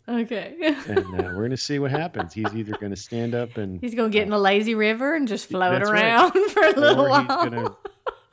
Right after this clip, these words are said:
Speaker 2: he's gonna take his, uh, towel and, uh, his orange key in his locker and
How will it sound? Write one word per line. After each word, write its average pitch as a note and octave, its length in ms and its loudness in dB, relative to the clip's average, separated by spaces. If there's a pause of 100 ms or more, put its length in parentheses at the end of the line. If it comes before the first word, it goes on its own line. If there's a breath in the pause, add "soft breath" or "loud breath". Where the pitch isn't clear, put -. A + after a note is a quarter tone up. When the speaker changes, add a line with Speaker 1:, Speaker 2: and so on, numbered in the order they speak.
(160)
Speaker 2:
he's A#2 260 -6
gonna A2 260 -6
take A2 340 -8
his, G#2+ 260 -10
uh, G#2 260 -6 (120)
towel B2 460 -6
and, G2+ 220 -6
uh, F#2+ 200 -10
his G2 240 -10
orange A2 520 -6
key A2+ 320 -6
in G#2+ 80 -6
his F#2+ 140 -8
locker A2 460 -8
and F2+ 340 -8